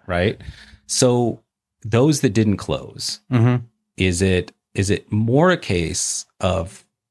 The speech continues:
Speaker 1: the, the price and they just
Speaker 2: Mm-hmm.
Speaker 1: weren't okay with it?
Speaker 2: Mm-hmm.
Speaker 1: Or is it more a case of timing? Like,
Speaker 2: I
Speaker 1: they
Speaker 2: think it's
Speaker 1: need
Speaker 2: time. That's for sure time.
Speaker 1: Yeah, I
Speaker 2: Yeah.
Speaker 1: agree. 'Cause
Speaker 2: Yeah.
Speaker 1: I think what happens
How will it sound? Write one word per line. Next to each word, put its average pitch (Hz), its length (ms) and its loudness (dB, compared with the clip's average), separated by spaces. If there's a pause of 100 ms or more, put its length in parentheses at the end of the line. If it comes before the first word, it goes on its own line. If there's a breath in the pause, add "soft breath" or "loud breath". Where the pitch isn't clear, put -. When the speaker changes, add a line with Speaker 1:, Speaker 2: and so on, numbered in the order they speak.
(320)
Speaker 1:
the, 87 340 0
the 90 120 -4
price 98 500 -2
and 92 140 0
they 90 80 2
just 113 200 4
Speaker 2:
Mm-hmm. 101 80 0
Speaker 1:
weren't 95 200 -2
okay 98 300 0
with 117 200 0
it? 151 240 0
Speaker 2:
Mm-hmm. 110 220 0 (320)
Speaker 1:
Or 101 360 4
is 92 480 -2
it 92 220 -2
more 104 240 2
a 101 60 0
case 90 320 0
of 80 180 -10
timing? 78 580 -4 (160)
Like, 85 160 -4
Speaker 2:
I 113 40 2
Speaker 1:
they 131 60 2
Speaker 2:
think 131 80 2
it's 110 120 -2
Speaker 1:
need 113 60 2
Speaker 2:
time. 95 220 -4 (340)
That's 135 120 0
for 131 140 0
sure 107 180 0
time. 98 280 -4 (220)
Speaker 1:
Yeah, 139 300 2
I 127 140 0
Speaker 2:
Yeah. 147 120 2
Speaker 1:
agree. 131 380 0
'Cause 107 200 2
Speaker 2:
Yeah. - 60 -4 (100)
Speaker 1:
I 110 80 0
think 180 240 0
what 165 140 2
happens 101 840 -4